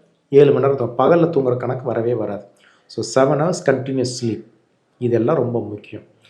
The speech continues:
இது தவிர ட்ரீட்மெண்ட், இப்போ நமக்கு வந்து ஃபேட்டி லிவர்னு சொல்லியிருப்போம். இன்சுலின் ரெசிஸ்டன்ஸ்க்கு என்னென்னா, என்னென்ன ட்ரீட்மெண்ட் கொடுக்கணும்? இப்போ சுகர் கூட ட்ரீட்மெண்ட்டை கொடுக்கணும். ஃபேட்டி லிவராக இருந்தால் கொலஸ்ட்ரால், அஹ், அஹ், பி பி இருக்குது, தைராய்டு ப்ராப்ளம், இது எல்லாத்தையுமே ஒழுங்கா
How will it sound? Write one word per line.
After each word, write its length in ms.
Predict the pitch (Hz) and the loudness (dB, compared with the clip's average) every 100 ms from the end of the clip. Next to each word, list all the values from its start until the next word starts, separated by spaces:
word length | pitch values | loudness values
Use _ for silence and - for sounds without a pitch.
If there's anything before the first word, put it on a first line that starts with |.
| _ _ | _ _
இது 260 | 165 160 - | 4 6 6
தவிர 600 | 165 226 170 185 - - _ _ _ _ _ - - - | 4 4 4 2 -2 -12 _ _ _ _ _ -20 -20 0
ட்ரீட்மெண்ட், 540 | 175 202 180 131 - - | 6 6 4 -2 -4 -8
இப்போ 180 | 143 147 | -4 0
நமக்கு 320 | 139 131 139 | 0 2 2
வந்து 80 | 156 | 2
ஃபேட்டி 280 | - 147 147 | 4 2 4
லிவர்னு 280 | 139 139 143 | 2 2 2
சொல்லியிருப்போம். 480 | 135 131 120 143 143 - - | 4 4 2 -2 -6 -14 -6
இன்சுலின் 300 | 156 165 135 | -2 0 2
ரெசிஸ்டன்ஸ்க்கு 480 | 127 143 - 139 - | 0 -2 -8 -10 -6
என்னென்னா, 380 | 110 110 165 - _ _ - | -6 -6 -10 -12 _ _ -4
என்னென்ன 280 | 147 196 185 | 0 2 2
ட்ரீட்மெண்ட் 460 | - 190 175 127 - | 4 4 4 0 -2
கொடுக்கணும்? 360 | 160 127 - - | -2 -4 -6 -8
இப்போ 160 | 120 120 151 | -6 -4 0
சுகர் 220 | 147 135 | 0 4
கூட 160 | 131 | 4
ட்ரீட்மெண்ட்டை 400 | 123 127 123 123 | 4 2 0 0
கொடுக்கணும். 400 | 123 110 107 113 - _ _ _ - | -2 -2 -4 -8 -14 _ _ _ 0
ஃபேட்டி 220 | 151 156 | 2 4
லிவராக 340 | 143 131 139 131 | 4 4 4 2
இருந்தால் 180 | 147 - | 0 4
கொலஸ்ட்ரால், 520 | 135 127 - 120 123 - - _ _ _ _ _ _ - | 4 4 0 2 2 -2 -14 _ _ _ _ _ _ -4
அஹ், 440 | 139 127 120 120 | 2 4 4 2
அஹ், 340 | - 123 117 113 | 0 0 0 0
பி 160 | 139 | -2
பி 160 | 135 123 | 2 2
இருக்குது, 240 | 123 120 | 2 0
தைராய்டு 400 | 120 127 139 123 | 4 4 6 4
ப்ராப்ளம், 300 | 120 113 120 - | 2 -2 -2 -4
இது 280 | 117 110 110 | -4 -2 -2
எல்லாத்தையுமே 640 | 123 127 127 117 127 185 | 0 0 0 -2 -2 -4
ஒழுங்கா 400 | 117 117 117 | -4 -4 -6